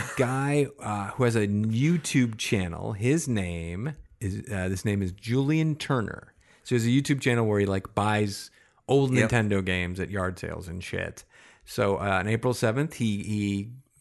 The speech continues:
Speaker 2: went to a yard sale, picked some up, bought 'em, brought back, started recording. He, uh, and he weighed them, and he said they felt, well, he felt, said they felt
Speaker 3: <laughs>
Speaker 2: heavy.
Speaker 3: Felt a little heavy.
Speaker 2: So he weighed them, and they were fifty cent, percent, I'm sorry, they were fifty percent more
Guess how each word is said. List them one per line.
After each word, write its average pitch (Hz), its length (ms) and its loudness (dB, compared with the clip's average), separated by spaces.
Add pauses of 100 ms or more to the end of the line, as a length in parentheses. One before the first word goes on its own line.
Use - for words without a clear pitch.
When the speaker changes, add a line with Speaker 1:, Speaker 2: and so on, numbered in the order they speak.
Speaker 2:
went 101 240 -2
to 107 120 0
a - 20 2
yard 143 220 4
sale, 165 160 2
picked - 240 -4
some 107 180 -2
up, 131 260 -2
bought 113 200 2
'em, 117 160 0
brought 101 300 -2
back, 107 280 -2
started 104 280 0
recording. 104 600 0 (880)
He, 120 380 0
uh, 110 280 -2
and 110 120 0
he 110 100 0
weighed 139 400 2
them, 98 300 0 (120)
and 110 160 -2
he 117 80 -2
said 143 240 -4
they 143 100 2
felt, 135 280 -6
well, 123 140 4
he 123 120 -4
felt, 165 320 2
said 127 200 8
they 131 100 6
felt 123 300 2
Speaker 3:
<laughs> - 100 -6
Speaker 2:
heavy. 104 140 4
Speaker 3:
Felt - 180 4
a - 40 4
little 233 220 8
heavy. 202 380 6
Speaker 2:
So 143 140 2
he 139 60 6
weighed 165 360 6
them, 131 220 4
and 117 120 0
they 117 80 2
were 113 140 -2
fifty 156 420 0
cent, 139 420 0
percent, 131 380 2
I'm 104 80 -2
sorry, 101 160 0
they 101 80 0
were 98 80 2
fifty 135 380 0
percent 117 440 -2
more 123 600 2